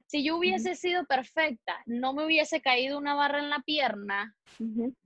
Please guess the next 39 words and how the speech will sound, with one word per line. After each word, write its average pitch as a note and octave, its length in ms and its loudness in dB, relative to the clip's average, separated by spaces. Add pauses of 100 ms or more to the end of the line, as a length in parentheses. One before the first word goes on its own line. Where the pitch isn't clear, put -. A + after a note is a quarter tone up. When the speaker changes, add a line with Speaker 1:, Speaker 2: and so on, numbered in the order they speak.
(480)
Speaker 1:
y C4+ 140 -2
me C4+ 160 0
hubiese C4+ 400 2
impedido B3 540 2
competir C4+ 680 -4 (480)
en, A3 480 -4 (160)
en A3+ 280 2
la, G3 260 2 (100)
en A#3 220 -4
una A#3+ 160 -4
competencia A#3+ 400 -4
que A#3+ 140 -2
yo G#3 120 0 (160)
tenía A#3 280 0
ya A#3 260 2 (840)
tiempísimo B3 600 -2
preparándome, G3 800 -2 (140)
¿entiendes? G#3+ 420 0
Speaker 2:
Ujú. A3+ 180 -2 (420)
Speaker 1:
Yo B3+ 180 0
creo D4 280 4
que C#4+ 320 2
si A#3+ 840 -6
no A3+ 180 -2
hubiese C4 380 -2
per-, C4 280 0
si, A#3 400 -6
si A#3 280 -6
hubiese B3+ 520 0
perfección, B3+ 460 0
nosotros A3+ 340 -4
no A#3 120 0
tuviéramos A#3 440 4
la A3 100 6
oportunidad G3+ 840 0
de A#3+ 140 4
equivocarnos A3 680 2
y A3+ 120 0
aprender, F3 840 -2